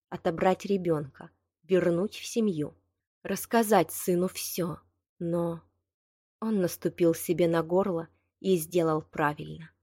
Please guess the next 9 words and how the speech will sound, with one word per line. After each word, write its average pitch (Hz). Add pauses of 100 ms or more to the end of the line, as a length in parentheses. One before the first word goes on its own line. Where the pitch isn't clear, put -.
(340)
Он 311
пообещал 170
Кристине, 170
что -
никому 190
не 160
расскажет 156
о 156
Маше, 151